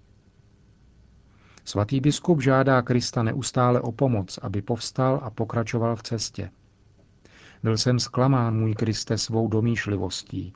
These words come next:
Z výšin jsem padl až dolů. Pozvedni mne však nyní znovu,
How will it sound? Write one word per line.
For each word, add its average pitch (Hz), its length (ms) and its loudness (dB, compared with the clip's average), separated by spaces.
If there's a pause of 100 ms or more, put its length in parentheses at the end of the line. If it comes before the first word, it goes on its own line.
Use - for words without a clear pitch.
(680)
Z 101 100 -4
výšin 135 460 4
jsem 147 240 4
padl 135 280 2
až 131 180 -2
dolů. 98 420 -2 (880)
Pozvedni 120 520 0
mne 101 180 0
však 101 320 -6
nyní 110 260 0
znovu, 110 420 2